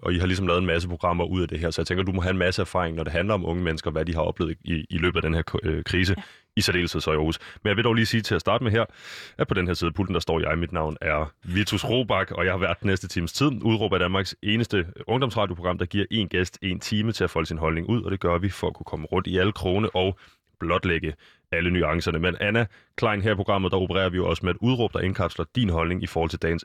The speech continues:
Speaker 1: emne. Og hvad er dit udråb i dag?
Speaker 2: Jamen, det er, at, øhm,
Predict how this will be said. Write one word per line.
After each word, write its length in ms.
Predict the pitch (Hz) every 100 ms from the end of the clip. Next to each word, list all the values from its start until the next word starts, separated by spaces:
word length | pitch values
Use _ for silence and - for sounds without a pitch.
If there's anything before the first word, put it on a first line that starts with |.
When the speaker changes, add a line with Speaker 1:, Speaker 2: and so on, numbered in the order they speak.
| -
Speaker 1:
emne. 260 | 98 104 -
Og 60 |
hvad 160 | 87 92
er 120 | 90
dit 200 | 87 98
udråb 300 | - 113 98
i 40 | 95
dag? 100 | 87 - _ _ _ _
Speaker 2:
Jamen, 180 | 202 196
det 140 | 220 220
er, 160 | 214 220
at, 300 | 180 175 165
øhm, 460 | 175 170 165 170